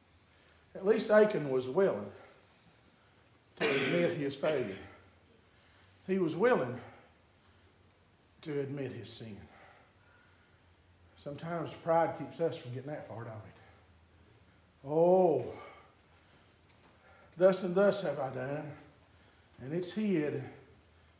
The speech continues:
in the earth." You may have got rid of the garment a long time ago.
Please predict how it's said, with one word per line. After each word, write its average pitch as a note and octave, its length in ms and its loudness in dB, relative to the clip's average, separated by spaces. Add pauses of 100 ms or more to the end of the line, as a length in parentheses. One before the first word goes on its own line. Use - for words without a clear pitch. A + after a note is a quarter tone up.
(120)
in D#3 200 -6
the C#3+ 120 -2
earth." B2 360 -2
You D#3 80 -8
may F3+ 120 -2
have C3 100 -4
got C3 220 0
rid D#3 140 -2
of A#2 180 -4
the A2 80 -8 (260)
garment C3 380 -2
a G#2+ 40 -10
long A2+ 260 -6
time C3 240 -10
ago. G2 220 -16